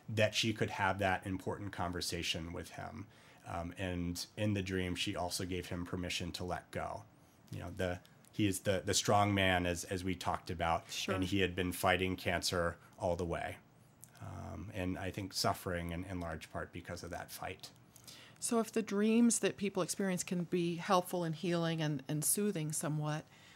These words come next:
Speaker 2: um, is there a way to precipitate them, to make them happen every night?
Speaker 1: Hmm. Unfortunately,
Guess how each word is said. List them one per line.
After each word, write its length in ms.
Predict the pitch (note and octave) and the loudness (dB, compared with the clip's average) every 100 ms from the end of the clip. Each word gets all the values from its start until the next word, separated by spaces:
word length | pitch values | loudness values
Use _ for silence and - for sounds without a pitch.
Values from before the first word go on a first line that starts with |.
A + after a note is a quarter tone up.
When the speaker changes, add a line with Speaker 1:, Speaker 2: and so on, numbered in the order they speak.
| - - | -20 -4
Speaker 2:
um, 440 | E3+ D#3+ D3 D3 - - - - - | 0 2 0 -2 -8 -20 -20 -14 -6
is 180 | F3+ | -4
there 200 | - F3+ | 0 2
a 80 | E3+ | 2
way 460 | D#3+ E3 E3+ G3 G#3 | 0 0 2 2 0
to 320 | - - F#3 E3+ - - - | -2 -2 -2 -2 -12 -20 -8
precipitate 720 | E3+ - D#3+ F3 - G3+ G3+ | -2 0 0 -4 -4 -4 -2
them, 160 | A#3 A#3+ | -2 0
to 100 | F3+ | 0
make 300 | D#3+ D#3+ - | 0 -2 -2
them 260 | E3 D#3+ - | -2 -2 -6
happen 420 | - D#3 D#3 D#3+ | -4 -2 0 -2
every 260 | D#3 D#3+ D3 | -2 0 0
night? 580 | C#3+ F3 C#4+ - - - - - - - | 0 0 0 -2 -10 -10 -20 -20 -20 -10
Speaker 1:
Hmm. 480 | C3 A#2+ A2+ A2 G#2 G#2 - - - - - - - - - - - - - - - | -6 -2 0 2 0 -2 -10 -20 -20 -20 -20 -18 -18 -18 -20 -20 -20 -20 -20 -20 10
Unfortunately, 1120 | C3+ C3 D3+ D3+ - E3 D#3+ C#3+ D3 C#3 C#3+ | 12 12 10 8 10 8 8 8 8 10 8